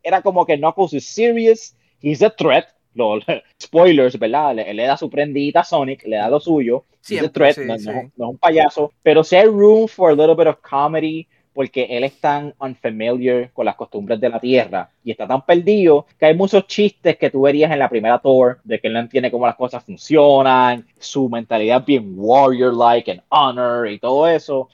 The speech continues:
Speaker 1: Y es como que supieron balancear el personaje en, en, en ser un threat, pero ser un poquito gracioso, still kinda cartoony, y más lo ponen al lado de Jim Carrey. Y está difícil. Jim Carrey es tan bueno en esta película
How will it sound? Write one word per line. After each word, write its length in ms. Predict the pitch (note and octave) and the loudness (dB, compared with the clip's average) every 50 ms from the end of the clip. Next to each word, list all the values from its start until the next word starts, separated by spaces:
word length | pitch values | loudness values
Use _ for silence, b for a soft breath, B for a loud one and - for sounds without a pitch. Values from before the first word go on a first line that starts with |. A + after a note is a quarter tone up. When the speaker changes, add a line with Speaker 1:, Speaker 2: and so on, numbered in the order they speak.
| _ _ _ _ - | _ _ _ _ -12
Speaker 1:
Y 160 | D#3+ D3+ D3+ | -6 -4 -4
es 80 | D3+ - | -4 -4
como 320 | - F3 D#3+ D#3 C#3+ - | -4 -6 -6 -6 -6 -4
que 380 | - C3 B2 A#2+ A#2 A2 - _ _ | -2 -2 -2 -2 -2 -4 -8 _ _
supieron 540 | _ - D3+ C#3 - - C3 C#3 D3+ D#3 C#3+ | _ -14 -12 -12 -8 -4 -2 -2 -2 -2 0
balancear 420 | D3 C#3+ C3+ C3 B2+ - C#3 C3 | -2 -2 -2 -4 -6 -8 -8 -8
el 40 | C#3 - | -6 -6
personaje 420 | D3+ D3 - D#3+ D3 D3 D#3 D3+ | -8 -8 -8 -8 -10 -10 -10 -12
en, 340 | C3+ - A#2+ G#2+ G2+ G#2+ - _ | -16 -14 -14 -14 -14 -16 -20 _
en, 200 | - A#2 A2+ A2 _ - | -16 -16 -16 -16 _ -20
en 320 | A2 G#2 G#2 G2+ G2 F#2+ | -18 -18 -16 -16 -18 -14
ser 300 | _ - A#2+ B2 C3 - | _ -4 -4 -4 -4 -6
un 160 | - C#3+ C#3+ - | -10 -14 -14 -12
threat, 320 | _ - G#3 G#3 G#3 - _ _ - | _ -2 0 0 0 0 _ _ -4
pero 160 | C#3+ C#3+ C#3+ | -2 -2 -2
ser 160 | - A3+ A#3+ | -2 -2 -6
un 80 | C4+ C4 | -6 -6
poquito 340 | - G3 G3 G#3 G3+ G#3 G3+ | -6 -8 -6 -6 -4 -4 -2
gracioso, 600 | F#3 F3+ F3+ - G3+ G3 F#3+ F#3 - F3+ F3 F#3 | -2 -2 -2 0 0 0 0 0 -2 -4 -6 -6
still 280 | - - - E3 D#3 - | -6 -6 -6 -6 -6 -4
kinda 220 | - D3+ D3+ D3+ - | -4 -6 -4 -4 -4
cartoony, 640 | - C3+ C3+ _ - E3 D#3+ D3+ D3 D3 C#3 C3+ _ _ - | -4 -4 -4 _ -4 -4 -4 -2 -2 -4 -4 -6 _ _ -4
y 100 | D3 C3 | -2 0
más 160 | E3 - D#3+ | 0 2 4
lo 140 | D#3 D3 - | 2 2 4
ponen 400 | D3 D3+ D3 D3 C#3+ C#3+ C#3 - | 4 2 4 2 0 0 -4 -4
al 140 | - A#2+ A#2 | -2 0 2
lado 300 | A#2 B2 B2 B2+ B2+ B2 | 4 4 6 6 4 4
de 160 | A#2+ B2 A#2 | 2 0 0
Jim 160 | A#2 C3+ B2+ A#2 | 0 -2 -2 -2
Carrey. 500 | - - C3+ C3 A#2+ G#2 F#2+ F#2 G2 _ _ _ | -2 0 2 2 2 2 0 -4 -10 _ _ _
Y 200 | - C3+ C3 - _ | -12 -12 -12 -10 _
está 360 | - C3 - _ - C3 B2+ | -8 -10 -8 _ -2 -2 0
difícil. 640 | B2+ B2+ - _ - C3 B2+ A2 - - F2+ E2+ D#2+ D#2+ | -2 -2 -6 _ -12 -12 -12 -12 -12 -16 -18 -18 -16 -12
Jim 180 | - B2+ C#3 C#3+ | -8 -8 -8 -8
Carrey 380 | - - C#3 C3+ C3+ C#3+ A2+ B2 | -6 -4 -2 -2 -2 -4 -6 -10
es 80 | - _ _ _ _ - | -12 _ _ _ _ -10
tan 240 | A#2+ B2 B2 G2 - | -10 -10 -10 -10 -14
bueno 320 | A2+ A#2+ B2 B2+ B2 A#2+ A2+ | -10 -6 -4 -4 -4 -4 -6
en 60 | A2+ | -8
esta 180 | A2 - B2 A#2 | -10 -10 -8 -6
película 400 | A#2+ A#2 A#2+ G#2+ - F2+ D#2 | -6 -4 -4 -6 -8 -12 -16